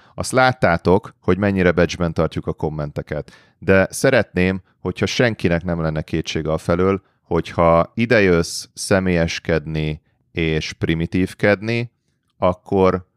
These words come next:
úgy törlünk ki, hogy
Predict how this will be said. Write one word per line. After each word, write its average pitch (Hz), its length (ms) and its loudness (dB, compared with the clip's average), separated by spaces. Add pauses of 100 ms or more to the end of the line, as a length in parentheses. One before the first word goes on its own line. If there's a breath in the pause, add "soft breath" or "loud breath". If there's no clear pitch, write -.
(340)
úgy 123 380 0
törlünk 95 540 0
ki, 87 400 0 (340)
hogy 90 360 -2